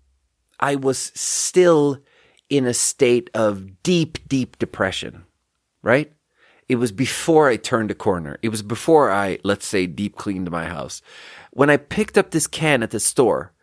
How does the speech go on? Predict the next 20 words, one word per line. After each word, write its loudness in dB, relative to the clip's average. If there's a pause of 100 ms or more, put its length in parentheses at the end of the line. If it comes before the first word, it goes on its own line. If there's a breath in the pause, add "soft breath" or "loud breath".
(140)
and 2
I 4
mean 4
physically -2
when -2
I -4
picked -6
it 0
up -4
with -4
my -6
hand, -8 (580 loud breath)
it 2
just, 0
like, 0
caved 0
in 4
in -4
my -4
hand. -10